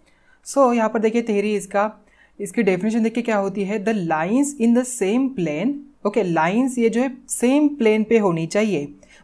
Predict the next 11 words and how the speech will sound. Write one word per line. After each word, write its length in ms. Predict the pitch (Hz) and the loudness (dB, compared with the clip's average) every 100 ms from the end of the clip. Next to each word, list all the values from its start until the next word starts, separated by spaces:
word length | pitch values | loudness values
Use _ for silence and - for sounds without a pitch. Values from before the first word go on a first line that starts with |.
| 185 | -2
मतलब 320 | 196 226 185 | 2 2 2
अगर 320 | 190 185 220 | 0 0 0
मैंने 200 | 220 226 | 0 -2
यहाँ 140 | 208 180 | -2 -4
पर 80 | |
देखिए 280 | 175 175 202 | -4 -4 -4
ये 80 | 240 | -2
मेरा 200 | 220 214 | -2 -4
वर्टिकल 480 | 190 170 165 175 196 | -4 -4 -4 -2 -4
प्लेन 260 | 196 190 185 | -2 -4 -4
है, 220 | 185 | -4